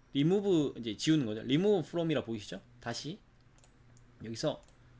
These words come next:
우클릭하고 그룹에서 리무브 프롬을 해주시면 이제 얘네가 따로 움직여요. 이렇게 이 상태에서 이렇게 지우면 되겠죠. 그런데, 아, 이것마저 좀 귀찮다 하면 조금 야매 같은 방법으로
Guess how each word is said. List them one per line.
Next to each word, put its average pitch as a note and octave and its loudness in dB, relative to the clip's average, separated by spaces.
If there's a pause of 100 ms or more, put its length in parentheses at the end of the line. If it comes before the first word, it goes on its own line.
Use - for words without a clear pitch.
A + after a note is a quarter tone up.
(120)
우클릭하고 D#3+ -2 (480)
그룹에서 C#3 -2 (420)
리무브 E3 4
프롬을 D#3 0
해주시면 C#3 -4 (680)
이제 C#3 0
얘네가 C#3 2
따로 G3+ 4
움직여요. G#2 -2
이렇게 F#2+ -10 (960)
이 - -10
상태에서 G3+ 0
이렇게 B2+ 0 (120)
지우면 D#3+ 2
되겠죠. G2+ -4 (520)
그런데, D#3+ 0 (400)
아, G2+ -6
이것마저 F#3+ 2
좀 C3 -2
귀찮다 D#3 -2
하면 C3 -2
조금 A#2+ -6
야매 C#3 0
같은 A#2+ -2
방법으로 B2 -6